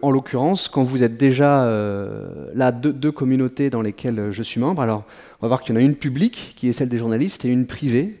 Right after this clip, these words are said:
qui est celle d'une association locale à Salon de Provence, puisque j'habite à Salon de Provence. En dessous, toutes les communautés dont je suis membre. Membre ne veut pas forcément dire actif, hein, donc je suis plein de trucs sans forcément être hyper actif dedans.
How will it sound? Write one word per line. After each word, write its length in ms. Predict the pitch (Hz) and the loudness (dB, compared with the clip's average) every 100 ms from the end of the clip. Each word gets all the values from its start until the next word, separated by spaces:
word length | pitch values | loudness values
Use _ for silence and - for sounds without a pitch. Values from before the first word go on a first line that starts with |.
| _ 180 - | _ -20 -18
qui 200 | - 110 | -8 -6
est 60 | |
celle 200 | 104 117 | -4 -4
d'une 120 | 107 107 | -2 -2
association 560 | 110 117 117 110 131 | -4 -6 -6 -6 -4
locale 320 | 120 107 127 | -4 -2 -2
à 80 | 110 | -2
Salon 220 | - 131 | -2 -4
de 40 | 127 | -4
Provence, 360 | - 104 135 - | -6 -6 -6 -10
puisque 240 | - - | -14 -14
j'habite 300 | 98 95 - | -14 -12 -14
à 20 | |
Salon 200 | - 95 | -12 -12
de 40 | 95 | -12
Provence. 400 | 98 127 - - - - - - - - - - | -12 -14 -16 -20 -20 -20 -20 -20 -20 -20 -12 -4
En 80 | 139 | -4
dessous, 220 | - 202 | -2 -4
toutes 200 | - - | -2 -2
les 80 | 185 | 0
communautés 500 | 175 165 160 180 165 | 2 4 2 4 4
dont 120 | 143 | 4
je 100 | 135 | 0
suis 200 | 131 135 | -2 0
membre. 360 | 127 190 151 104 - - - - 226 - 76 | 2 2 -4 -8 -12 -20 -20 -20 -20 -16 -4
Membre 380 | 143 147 135 | 2 2 2
ne 80 | 127 | 2
veut 120 | 120 | 2
pas 120 | 113 117 | 0 -2
forcément 340 | 113 - 113 | -6 -8 -6
dire 160 | 113 110 | -2 -2
actif, 420 | 104 - 147 117 | -4 -6 -8 -8
hein, 100 | 127 | -6
donc 240 | 107 - | -8 -10
je 120 | 98 104 | -12 -12
suis 200 | - 131 | -12 -10
plein 160 | 120 | -6
de 60 | 113 | -6
trucs 240 | - 123 | -6 -10
sans 100 | - | -10
forcément 460 | 107 101 - 110 117 | -12 -12 -12 -10 -8
être 280 | 107 110 104 | -10 -12 -14
hyper 220 | 120 113 | -10 -10
actif 320 | 107 - 104 | -10 -14 -14
dedans. 260 | 101 120 | -10 -10